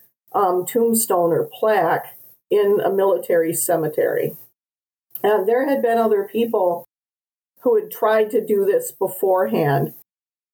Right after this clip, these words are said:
He went to first the regional and then the state,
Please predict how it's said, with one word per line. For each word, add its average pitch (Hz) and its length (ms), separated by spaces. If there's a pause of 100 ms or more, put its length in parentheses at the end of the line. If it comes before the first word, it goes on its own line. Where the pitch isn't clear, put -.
He 262 280
went 226 460
to 214 500
first 240 460
the 214 500
regional 226 840
and 202 180
then 196 180
the 170 120
state, - 880